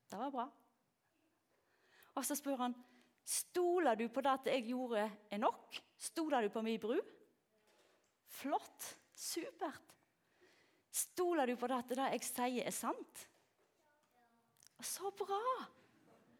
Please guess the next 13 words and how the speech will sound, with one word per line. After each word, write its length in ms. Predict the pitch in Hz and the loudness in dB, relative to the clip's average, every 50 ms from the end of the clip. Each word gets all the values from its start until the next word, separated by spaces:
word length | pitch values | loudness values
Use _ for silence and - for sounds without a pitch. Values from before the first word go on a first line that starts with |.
| _ _ _ _ _ _ _ _ _ _ _ _ _ _ _ _ _ _ _ _ _ _ _ | _ _ _ _ _ _ _ _ _ _ _ _ _ _ _ _ _ _ _ _ _ _ _
«Stoler 560 | - - - - - - 403 381 381 359 320 | -8 -6 -6 -4 0 2 4 4 6 6 4
du 120 | 294 285 302 - | 4 4 2 2
på 80 | 320 | 2
at 140 | 302 311 330 | 2 4 4
den 160 | 349 339 277 247 | 4 4 4 2
brua 420 | 240 320 294 392 370 320 285 269 277 | 2 2 4 4 6 6 6 6 6
holder? 420 | 339 330 302 285 294 370 427 359 - - - - - _ _ _ _ _ _ _ _ _ _ _ _ _ - | 6 6 6 6 6 4 4 2 0 -8 -14 -20 -20 _ _ _ _ _ _ _ _ _ _ _ _ _ -2
Uansett, 640 | - 349 392 381 381 370 - 427 440 440 - - - - _ _ _ _ _ _ _ _ _ _ _ _ _ _ - | 0 2 2 2 2 2 2 2 2 0 -4 -12 -18 -18 _ _ _ _ _ _ _ _ _ _ _ _ _ _ -8
den 140 | 330 339 339 | -6 -6 -4
brua 280 | 311 330 370 349 339 339 | -2 -2 -2 -2 -2 -2
som 100 | 330 330 | -2 -2
jeg 100 | 339 330 | -4 -2
bygde, 300 | 302 359 349 294 320 339 | -2 -2 -2 -2 -2 -2